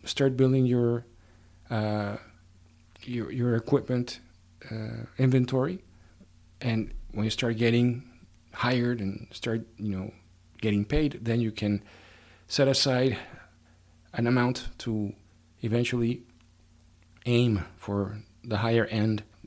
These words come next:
mics like the Sennheiser four sixteen, uh, which is an incredible mic, by the way, um, and something that I'm aiming for.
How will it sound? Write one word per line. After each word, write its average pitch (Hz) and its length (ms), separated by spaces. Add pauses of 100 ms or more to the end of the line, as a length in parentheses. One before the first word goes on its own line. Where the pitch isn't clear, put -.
mics 101 400
like 92 160
the 92 100
Sennheiser 95 920
four 95 200
sixteen, 101 520 (760)
uh, 98 200
which - 220
is 117 260 (160)
an 110 120
incredible 107 440
mic, 92 260
by 92 100
the 92 120
way, - 200 (540)
um, 98 560 (100)
and 101 160
something 107 380
that 92 100
I'm 95 320 (140)
aiming 101 320
for. - 280